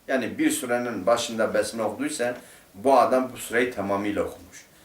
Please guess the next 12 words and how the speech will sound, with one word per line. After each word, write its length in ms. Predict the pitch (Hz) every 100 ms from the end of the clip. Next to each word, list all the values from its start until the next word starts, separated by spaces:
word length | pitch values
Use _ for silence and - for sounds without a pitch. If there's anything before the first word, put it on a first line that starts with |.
| - _ _ _ _ _ _ _ - 92
Bir 220 | 95 170
Hatmul 600 | - - 147 147 147 131
Kur'an'da 560 | 127 127 120 123 131 120
besmeleler 600 | 120 - 117 113 113 117
hep 260 | 117 120 104
okunmuş 480 | 113 113 143 -
ise 320 | 110 - 139 147 - - -
bu 120 | 123 107
adam 320 | 104 127 123
hatmun 640 | - 101 - 107 123 120
etmiş, 580 | 107 104 104 135 - - - _ _ _ _ _ _ _
e, 80 | _